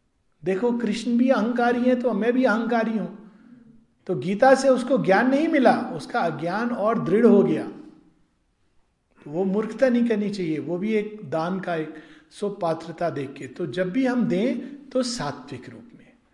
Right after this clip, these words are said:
प्रकाश की वृद्धि के लिए, नीड जिस चीज की वास्तव में है व्यक्ति को। और प्रकाश की वृद्धि तब होती है जब जिज्ञासा होती है,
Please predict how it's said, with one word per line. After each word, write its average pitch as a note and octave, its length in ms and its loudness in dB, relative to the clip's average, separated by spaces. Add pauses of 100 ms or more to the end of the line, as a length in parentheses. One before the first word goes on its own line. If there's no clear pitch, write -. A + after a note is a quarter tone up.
(320)
प्रकाश E3 560 -4
की E3+ 60 -6
वृद्धि C3+ 360 -12
के B2 140 -18
लिए, A2 300 -18
नीड D#3 460 -4
जिस - 280 -10
चीज C#3+ 160 -12
की - 160 -12
वास्तव - 420 -12
में E3 140 -10
है C3 120 -14
व्यक्ति A#2 320 -20
को। - 280 -20 (760)
और G#3+ 200 2 (340)
प्रकाश F3 460 4
की G#3+ 60 2
वृद्धि F#3 340 2
तब F#3+ 240 4
होती G#3 320 6
है A#3+ 140 10
जब G#3+ 220 6
जिज्ञासा E3 580 8
होती - 400 -8
है, - 100 -20